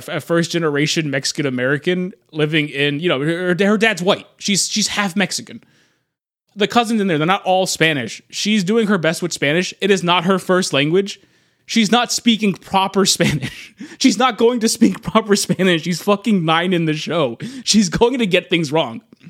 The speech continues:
Okay? It's not gonna be proper formal Spanish. So yeah, she's gonna <laughs> use the wrong fucking form of the word.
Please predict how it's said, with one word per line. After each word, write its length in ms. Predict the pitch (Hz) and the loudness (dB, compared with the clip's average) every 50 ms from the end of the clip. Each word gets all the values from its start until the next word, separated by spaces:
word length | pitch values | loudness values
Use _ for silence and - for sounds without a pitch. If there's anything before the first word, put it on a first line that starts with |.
| - - - - - - | -20 -20 -20 -20 -4 -2
Okay? 260 | 180 196 185 214 214 | -2 0 2 0 0
It's 120 | 214 - 247 | 0 2 0
not 100 | 240 214 | 0 0
gonna 80 | 226 226 | 0 -2
be 120 | 247 226 | -2 -2
proper 480 | - - - 196 185 196 - 202 185 175 | -2 0 0 0 0 2 2 0 0 0
formal 580 | - - 180 185 190 180 190 180 165 147 - - | 0 0 0 2 2 2 2 2 2 0 -4 -8
Spanish. 600 | - - - - 180 170 - 165 135 107 - - | -6 -6 -2 0 0 0 2 0 0 -2 -4 -4
So 80 | - 180 | -2 0
yeah, 240 | 180 220 208 131 139 | 2 2 2 2 2
she's 180 | - 185 175 | -2 -4 -2
gonna 200 | 151 202 214 196 - | 0 0 0 0 0
<laughs> 40 | |
use 180 | - 220 214 - | -2 -4 -4 0
the 160 | - 202 - - | -2 -2 -2 0
wrong 300 | - 170 170 185 196 202 | 0 0 0 0 0 -6
fucking 440 | 196 - 185 180 180 - 190 196 190 | -4 -2 -2 -2 -2 -4 -8 -8 -8
form 400 | - - _ 160 160 175 180 180 | -10 -12 _ 0 0 0 0 -4
of 140 | 180 151 - | -10 -12 -10
the 100 | 175 170 | -10 -10
word. 380 | 160 143 180 202 180 143 131 120 | -8 -6 -4 -2 -2 -2 -4 -6